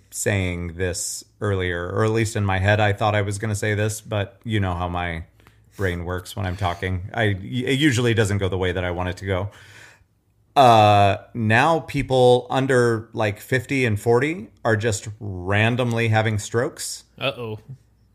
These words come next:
Speaker 1: Did you see that?
Speaker 2: No. <laughs>
Speaker 1: Yeah, like, there, like, there's, there, there, there's no symptoms beforehand.
Speaker 2: Oh,
Speaker 1: It's
Speaker 2: shit.
Speaker 1: just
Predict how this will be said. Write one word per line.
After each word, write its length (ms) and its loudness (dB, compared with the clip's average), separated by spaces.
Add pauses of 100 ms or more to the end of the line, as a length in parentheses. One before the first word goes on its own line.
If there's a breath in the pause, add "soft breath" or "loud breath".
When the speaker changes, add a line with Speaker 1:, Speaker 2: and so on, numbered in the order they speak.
(100)
Speaker 1:
Did 140 0
you 80 0
see 160 -2
that? 280 -4
Speaker 2:
No. 440 -2 (140)
<laughs> 180 -10
Speaker 1:
Yeah, 400 4
like, 200 6
there, 200 8
like, 280 2
there's, 320 0
there, 460 0
there, 480 0
there's 240 -2
no 160 2
symptoms 680 -2 (180)
beforehand. 680 0 (280 soft breath)
Speaker 2:
Oh, 200 -18 (100)
Speaker 1:
It's 120 -2
Speaker 2:
shit. 140 -8
Speaker 1:
just 460 2